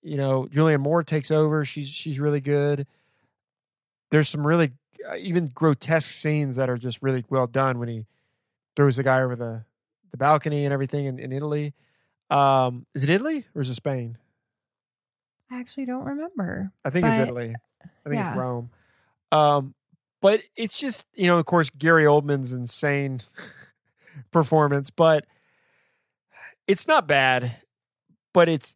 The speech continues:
Speaker 1: it's not great.
Speaker 2: Is it Red Dragon or Hannibal where someone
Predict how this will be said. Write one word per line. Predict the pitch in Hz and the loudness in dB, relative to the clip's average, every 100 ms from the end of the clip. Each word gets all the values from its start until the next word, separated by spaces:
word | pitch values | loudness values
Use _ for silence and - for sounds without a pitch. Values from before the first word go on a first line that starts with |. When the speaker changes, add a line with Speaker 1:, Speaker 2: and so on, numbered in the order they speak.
| _ | _
Speaker 1:
it's | 214 - | -4 -2
not | 202 139 | 0 0
great. | 113 110 110 - _ _ _ - | -2 -12 -12 -16 _ _ _ -2
Speaker 2:
Is | 311 | 2
it | 339 | 2
Red | 240 269 | 2 0
Dragon | 285 349 359 359 339 | 2 2 2 0 -2
or | 247 247 | 0 0
Hannibal | 202 214 208 202 202 190 | 0 0 0 -2 -2 -2
where | 185 180 180 185 _ | -2 -2 -4 -6 _
someone | - 214 202 190 185 | -10 -2 0 2 0